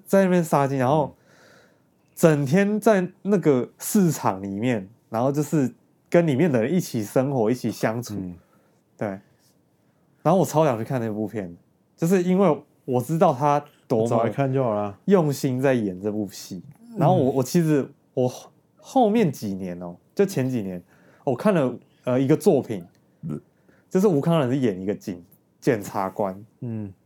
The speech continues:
Speaker 1: 我也觉得他演得超好，他就是演到那种，就他去演一个，
Speaker 2: 干，
Speaker 1: 就是
Speaker 2: 找一点他的戏来看。
Speaker 1: 我觉得他真的演得很好。
Speaker 2: 我觉得他应该是台湾新生代最强的。
Speaker 1: 对，现在，现在台湾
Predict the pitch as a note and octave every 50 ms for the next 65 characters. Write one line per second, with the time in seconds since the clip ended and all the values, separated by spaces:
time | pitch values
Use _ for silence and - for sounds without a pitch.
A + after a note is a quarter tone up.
0 | _ _ _ _ - - - _ E3 E3 C#3 A#2+ G#2+ A2+ C3 B2 A2 F#2+ F2 F2+
1 | F2+ - - G#2 G2 G2 G2+ A2+ - B2+ B2+ C#3 D#3 D#3 D#3 - F3+ D#3+ C3 A#2
2 | A2 G2 G#2+ C3+ C3 B2+ C3 C3 A#2 A2+ F2+ F2+ - _ _ _ _ - _ _
3 | _ _ _ _ _ _ _ _ _ _ - A#3 A3 A#3 A#3 A#3+ B3 F#3+ D3 B2+
4 | A2+ A2+ A2+ A2 B2+ B2 A#2 A2 - - _ _ _ _ _ _ _ - B2 G3
5 | G3+ G3 A#3 G3 - - A#2 B2+ D3 B2 G#2 B2 C3+ B2 - - C3+ A#2+ G#2 G2
6 | - - G#2 F#2 F2 E2+ _ _ _ _ _ _ _ _ _ _ E3 - - B3
7 | A#3 C4 B3+ C4 B3+ G#3+ E3+ C3+ A#2+ G#2+ G#2+ G#2 G#2+ A#2 B2+ C3 A2+ F#3 D3+ -
8 | D#3 E3+ F3+ G3 G3 F#3+ F#3+ G3 G3 G#3 F#3 - - E3+ D#3 D#3 E3 E3+ E3+ E3
9 | D3 E3+ D#3+ D3+ D#3 D#3 D#3 D#3 E3 C#3+ C3+ D3+ C#3+ B2 - - E2+ E2 E2 E2
10 | - - - - D3 C3 A#2+ G2 F2+ - - - F#3 G3+ G#3 G#3 F3 - A3 G#3+
11 | - - D3 C3 C3+ D3 D#3 D#3 D#3+ E3